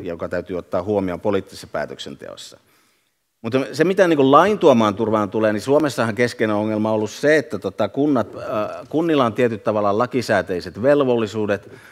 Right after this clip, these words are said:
ja, ja kunnat on niistä koittanut luistaa, äh, niinku, äh, koska ne haluaa säästää rahaa,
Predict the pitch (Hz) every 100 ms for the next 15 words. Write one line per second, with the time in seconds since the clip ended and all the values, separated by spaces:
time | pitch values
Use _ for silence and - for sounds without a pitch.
0 | - _ 107 98 92 - 101 95 127 120
1 | 107 104 104 98 107 92 101 - 92 95
2 | 135 165 135 - 117 107 101 - _ _
3 | _ - 104 101 98 95 92 - _ _
4 | _ _ _ _ _ _ 98 101 85 76
5 | 85 87 87 - 113 101 98 98 92 107
6 | 92 - 92 80 76 - _ _ - 127
7 | 127 117 104 95